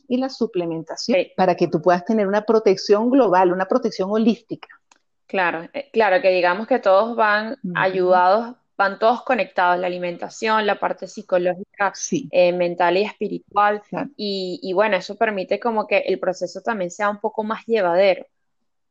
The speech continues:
Speaker 1: Exacto, exacto, porque no vas a tener estas fluctuaciones tan abruptas,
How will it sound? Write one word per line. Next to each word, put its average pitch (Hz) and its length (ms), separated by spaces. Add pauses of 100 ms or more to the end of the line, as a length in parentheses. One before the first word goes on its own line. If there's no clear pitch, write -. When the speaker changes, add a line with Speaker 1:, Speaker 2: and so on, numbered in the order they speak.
(120)
Speaker 1:
Exacto, 180 760
exacto, 196 480
porque 185 300
no 185 220
vas 208 200
a 247 80
tener 196 400
estas 220 300 (140)
fluctuaciones 180 720
tan 226 160
abruptas, 185 760